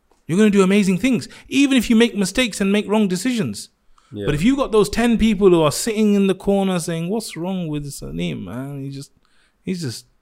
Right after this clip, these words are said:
Speaker 1: what's wrong
Speaker 2: Right,
Speaker 1: with him?"
Speaker 2: Hasib's the boss, man. He's
Speaker 1: Right?
Speaker 2: got the cup, not me,
Speaker 1: <laughs>
Speaker 2: yeah.
Speaker 1: You know? So what's, what's wrong with him? Why, why, why is he doing this stuff?
Speaker 2: Yeah.
Speaker 1: You know? So, and that's why unity is so important. And, and then, you know, once you get to that level,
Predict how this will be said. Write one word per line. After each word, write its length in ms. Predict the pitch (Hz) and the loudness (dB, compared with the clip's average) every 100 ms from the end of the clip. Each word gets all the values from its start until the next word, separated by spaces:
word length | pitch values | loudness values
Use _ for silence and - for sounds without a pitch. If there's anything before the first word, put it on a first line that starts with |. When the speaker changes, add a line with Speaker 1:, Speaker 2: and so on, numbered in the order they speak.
| _ - | _ -12
Speaker 1:
what's 220 | 175 - | -8 -2
wrong 140 | 202 | 0
Speaker 2:
Right, 40 | 180 | 0
Speaker 1:
with 80 | 127 | 0
him?" 60 | 104 | -2
Speaker 2:
Hasib's 240 | 147 110 | -6 -8
the 60 | 101 | -4
boss, 300 | 123 110 - | -4 -4 -6
man. 120 | 90 | -4
He's 120 | 143 | 2
Speaker 1:
Right? 260 | 208 202 214 | 4 4 4
Speaker 2:
got 140 | 131 - | 0 0
the 60 | |
cup, 140 | 120 120 | -2 0
not 100 | 180 | 2
me, 80 | - | 2
Speaker 1:
<laughs> 0 | |
Speaker 2:
yeah. 140 | - | 0
Speaker 1:
You 60 | 190 | 2
know? 400 | 226 233 - 147 - | 2 2 0 -8 4
So 160 | 220 | 6
what's, 260 | 214 262 - | 8 4 0
what's 220 | 240 247 | -4 0
wrong 200 | 233 311 | 0 2
with 140 | 269 202 | 2 2
him? 80 | |
Why, 140 | 180 214 | 2 0
why, 240 | 185 208 | 2 2
why 180 | 190 214 | 2 0
is 80 | 220 | 0
he 80 | 202 | -2
doing 220 | 262 277 | -2 -4
this 100 | - | -6
stuff? 180 | - 101 | -6 -4
Speaker 2:
Yeah. 300 | 95 92 90 _ _ | -4 -4 -8 _ _
Speaker 1:
You 100 | 135 | -6
know? 220 | 220 302 _ - _ | -6 -8 _ -20 _
So, 100 | 156 | -6
and 100 | 175 | -2
that's 240 | 240 - | -2 -2
why 120 | 220 190 | -2 -2
unity 680 | 156 165 202 190 - 147 | -2 -2 -2 -2 -6 -8
is 220 | 127 - - | -6 -6 -4
so 200 | 185 151 | -4 -4
important. 560 | 127 - 131 113 110 - | -6 -8 -8 -8 -10 -10
And, 220 | 135 139 | -10 -8
and 160 | 147 151 | -8 -6
then, 220 | 160 165 - - _ - | -6 -6 -14 -20 _ -4
you 60 | |
know, 60 | 160 | -2
once 360 | 143 196 196 - | 0 -2 -2 -6
you 60 | |
get 320 | 160 156 180 - | -4 -2 -4 -6
to 140 | 156 | -4
that 240 | 143 120 127 | -4 -4 -2
level, 560 | 156 156 135 214 220 | 0 0 2 0 -2